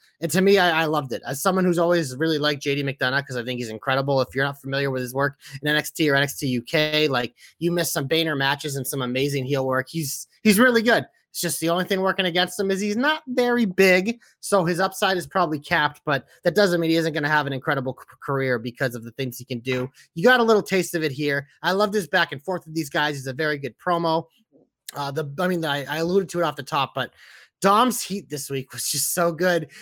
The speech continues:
He's talking, you couldn't even hear what he was saying, eh, but, uh, you did hear him say the line of being like, "I just found out that Canada is part of North America, which means I'm your champion." I just, like, shit like that will always pop me. That kid is just clicking on all levels. Uh,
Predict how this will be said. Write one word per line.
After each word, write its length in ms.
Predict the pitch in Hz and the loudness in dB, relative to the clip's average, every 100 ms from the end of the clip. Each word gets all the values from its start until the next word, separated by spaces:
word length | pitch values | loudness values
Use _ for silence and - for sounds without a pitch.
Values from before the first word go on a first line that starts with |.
| - | 2
He's 200 | 294 294 | 4 4
talking, 360 | 269 285 320 | 2 2 0
you 60 | 202 | -2
couldn't 220 | 190 330 | 2 4
even 140 | 311 214 | 4 4
hear 140 | 226 | 4
what 80 | 208 | 4
he 80 | 175 | 2
was 180 | 170 | -2
saying, 400 | - 180 165 139 139 170 175 | 0 0 0 -4 -10 -14 -8
eh, 60 | |
but, 280 | 196 208 180 | -2 -2 0
uh, 60 | 190 | 0
you 220 | 196 202 | 0 -2
did 160 | 202 254 | -2 -2
hear 240 | 208 233 | 2 0
him 80 | 214 | 0
say 200 | - 214 | 0 -2
the 60 | |
line 280 | 190 185 190 | 0 -2 -2
of 80 | 175 | -4
being 180 | 175 175 | -4 -4
like, 260 | 165 160 - _ - - | -4 -6 -8 _ -18 -4
"I 160 | 220 | -2
just 300 | 240 247 - | 0 -2 0
found 300 | 247 220 202 | 2 2 2
out 200 | 202 208 | -6 -6
that 200 | 175 147 - | -8 -8 -2
Canada 280 | 214 220 | 0 0
is 100 | 185 | -2
part 220 | 139 196 185 | -4 -2 -2
of 80 | |
North 260 | 180 196 185 | 0 -2 -2
America, 540 | 170 190 202 190 139 - - | 0 2 2 0 -8 -10 -10
which 260 | 202 269 - | 0 0 2
means 320 | 311 302 240 | 2 4 4
I'm 300 | 285 311 302 | 4 4 4
your 160 | 240 214 | 2 2
champion." 560 | - 262 277 233 196 | 4 4 4 2 0
I 160 | 202 220 | 4 4
just, 220 | 190 - | 2 -4
like, 240 | 185 165 _ _ | -6 -6 _ _
shit 320 | - - 311 | -10 -4 -2
like 220 | 254 220 202 | 2 0 2
that 180 | 185 | 0
will 140 | 175 156 | 0 -2
always 240 | 151 139 | -2 -6
pop 260 | - 127 127 | -8 -10 -8
me. 140 | 135 | -8
That 180 | 143 175 | -6 -6
kid 160 | - 180 | -4 -6
is 140 | 151 | -6
just 260 | 151 139 - _ _ - | -8 -12 -16 _ _ -2
clicking 360 | 247 247 247 | 0 0 2
on 160 | 220 202 | 2 2
all 220 | 190 170 | 0 0
levels. 500 | 147 139 139 143 - _ | -4 -4 -6 -8 -12 _
Uh, 360 | - 147 143 139 | -2 0 2 0